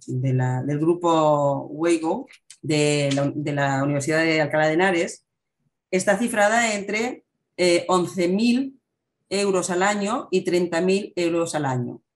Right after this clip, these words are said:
por persona dentro de la unidad familiar. Es decir, si tú ganas veinte, si tú tienes,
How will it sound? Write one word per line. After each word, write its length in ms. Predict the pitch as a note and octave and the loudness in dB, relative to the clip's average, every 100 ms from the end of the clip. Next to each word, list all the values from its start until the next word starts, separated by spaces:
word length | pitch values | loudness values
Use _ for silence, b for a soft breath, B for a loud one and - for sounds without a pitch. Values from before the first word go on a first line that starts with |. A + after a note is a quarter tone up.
| _ _ _ _ _ | _ _ _ _ _
por 180 | - - | -2 0
persona 640 | E3 D3+ G3+ G3 B3+ - _ _ | -2 2 2 2 -2 -10 _ _
dentro 240 | - E3+ G3 | -2 0 2
de 60 | |
la 60 | F#3 | 2
unidad 200 | E3 D3+ | 2 0
familiar. 400 | D#3 D3 C3+ B2+ | -2 -2 -2 -4
Es 100 | E3+ | -6
decir, 360 | F#3+ D#3 A#2+ - _ _ _ | -4 -4 -6 -12 _ _ _
si 200 | - F#3+ | -4 0
tú 120 | A#3 | 0
ganas 600 | A#3+ G3+ D3 C3 - - _ _ _ _ _ _ _ _ - | 2 2 2 0 -6 -14 _ _ _ _ _ _ _ _ -12
veinte, 1200 | D#3 E3+ E3+ C#3+ F3 F3 E3+ E3 E3 E3 D#3 - | 0 2 2 2 2 4 4 4 4 2 0 -4
si 160 | - | -8
tú 120 | G#3+ A3 | -4 0
tienes, 360 | A3 A3 - | 0 -2 -6